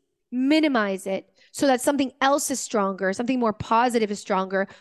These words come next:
we really need to set up our mindset in, in a way where it's structured and supportive of us. Otherwise,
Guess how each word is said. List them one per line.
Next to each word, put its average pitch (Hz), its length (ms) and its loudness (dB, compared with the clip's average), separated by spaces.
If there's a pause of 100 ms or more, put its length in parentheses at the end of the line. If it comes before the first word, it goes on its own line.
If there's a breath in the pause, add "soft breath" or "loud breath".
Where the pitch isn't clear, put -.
we 277 80 4
really 302 240 4
need 302 140 2
to 247 80 -4
set 233 240 2
up 220 240 2
our 202 120 2
mindset 196 640 -2 (680)
in, 254 200 2
in 262 180 2
a 247 40 4
way 240 600 2 (160 loud breath)
where 247 140 4
it's - 160 -4
structured 311 720 -2 (460)
and 254 280 2
supportive 247 760 2 (140)
of 220 120 0 (120)
us. - 480 -4
Otherwise, 277 680 2